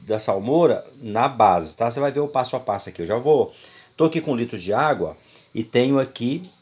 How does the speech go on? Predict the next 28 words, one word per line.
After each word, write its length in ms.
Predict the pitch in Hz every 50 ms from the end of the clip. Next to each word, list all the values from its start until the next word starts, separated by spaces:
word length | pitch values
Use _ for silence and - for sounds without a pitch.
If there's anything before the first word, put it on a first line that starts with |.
| - - - - 107
duzentas 640 | 107 135 131 - - 127 135 151 147 165 160 131
gramas 380 | 117 117 117 127 127 131 139 135
de 100 | 143 143
sal, 320 | - - - 80 76 73
ó. 60 | - -
Pesei 340 | - - 92 87 85 95
aqui 100 | 92 -
duzentas 300 | 87 - 98 95 92 90
gramas 260 | 87 90 95 107 113 113
de 60 | -
sal, 200 | 123 127 147 143
vou, 140 | 123 123 113
já 80 | 113
vou 120 | 113 123 123
preparar 400 | - 135 - 139 123 117 113 113
aqui 160 | 113 - 131
a 40 | 123
salmoura, 520 | - - 160 170 143 110 90 85 80 85
tá? 260 | - - 104 110 - -
Em 140 | 107 101
um 140 | 104 113 113
litro 200 | 113 110 - 110
de 160 | 101 98 117
água, 460 | 117 113 120 147 165 170 196 226 240 - - - - - _ - - - - - - - - _ _ _ _ _
duzentas 480 | - 113 110 - 113 117 120 - 143 120
gramas 280 | 123 131 139 143 151 151
de 80 | 147
sal. 340 | - - - 82 71 -